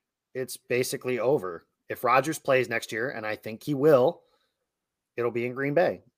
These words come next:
and we'll go through that. So that kind of leads into this next discussion. Davante Adams said he wanted thirty million dollars a season. Would you pay that?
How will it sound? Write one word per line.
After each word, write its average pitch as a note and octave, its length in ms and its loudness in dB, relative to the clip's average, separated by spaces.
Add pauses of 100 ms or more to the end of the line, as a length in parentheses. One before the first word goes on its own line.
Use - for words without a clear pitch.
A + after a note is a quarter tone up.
and A2+ 160 -8
we'll A2+ 100 -4
go A#2+ 120 0
through B2+ 160 -2
that. A2 220 0
So C3 200 4
that D#3 240 2
kind D3+ 140 0
of B2+ 80 -4
leads D3 200 -2
into C#3 160 0
this B2 200 -2
next C#3+ 180 0
discussion. A#2 380 -6
Davante F3+ 520 4
Adams G2 720 -2 (840)
said C3 200 0
he C3 60 4
wanted B2+ 280 -2
thirty D#3 380 0
million C3+ 360 -2
dollars A2 460 -2
a G2+ 40 -8
season. F2+ 600 -12 (1800)
Would G2+ 160 -8
you C3+ 100 -4
pay C#3 180 6
that? - 300 2